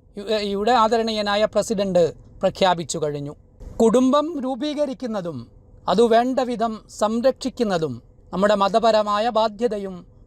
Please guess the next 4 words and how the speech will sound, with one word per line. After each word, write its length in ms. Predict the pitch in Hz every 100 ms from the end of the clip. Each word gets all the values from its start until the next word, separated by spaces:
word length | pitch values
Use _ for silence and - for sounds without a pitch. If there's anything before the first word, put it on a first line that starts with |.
| 190
ഉത്തരവാദിത്വവുമാണ്, 1300 | 185 - 233 240 226 214 185 214 196 185 180 170 165 _ _ -
രാജ്യത്തോടുള്ള 880 | 160 185 175 202 - 185 175 175 170 160 - - -
കടപ്പാടാണ്. 680 | 180 190 - 190 175 135 - _ _ _ _
ജീവൻ 400 | 147 202 240 277